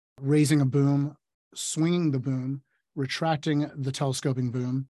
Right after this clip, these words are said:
So there's all, all sorts of movements that each have their own unique signals that are prescribed in sort of a universal language for signal operators and operators of the crane.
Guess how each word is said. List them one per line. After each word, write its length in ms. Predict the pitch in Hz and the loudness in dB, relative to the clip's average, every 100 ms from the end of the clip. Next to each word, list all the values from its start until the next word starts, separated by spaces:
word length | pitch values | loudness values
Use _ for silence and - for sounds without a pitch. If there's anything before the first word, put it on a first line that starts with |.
| _ _ - | _ _ -6
So 140 | 180 | -2
there's 180 | 175 147 | 0 0
all, 200 | 170 180 | -4 -6
all 120 | 196 202 | -2 0
sorts 240 | 202 185 | 2 0
of 180 | 135 139 - | 0 -2 0
movements 540 | 156 175 131 127 127 | 4 4 4 -2 -2
that 240 | 143 135 151 | -4 -6 -2
each 200 | 170 - | -2 -2
have 160 | 151 135 | -2 0
their 140 | 131 | 0
own 240 | 135 139 151 | 2 0 0
unique 300 | 143 135 131 | 0 0 0
signals 420 | 143 127 127 117 | -4 -4 -6 -6
that 140 | 139 127 | -4 -4
are 260 | 120 123 - _ _ _ _ | -6 -10 -14 _ _ _ _
prescribed 600 | - 143 - 151 139 117 | -6 -4 0 0 0 0
in 100 | 127 | -2
sort 220 | - 135 | -2 -2
of 60 | 120 | -2
a 60 | |
universal 840 | 123 143 151 127 135 135 135 123 123 _ _ _ | 2 4 6 4 0 -4 -6 -10 -14 _ _ _
language 640 | 139 139 139 123 110 110 - - | -4 0 0 -2 -6 -10 -12 -16
for 400 | - 147 123 123 | -8 -4 -4 -6
signal 340 | - 165 151 | -2 2 2
operators 600 | 135 131 135 127 127 123 | 2 0 -2 -4 -6 -8
and 240 | - 139 127 | -6 -4 -2
operators 420 | 135 139 123 117 | -4 -4 -4 -6
of 60 | |
the 100 | 110 | -12
crane. 460 | 110 151 135 107 113 | -12 -8 -6 -8 -12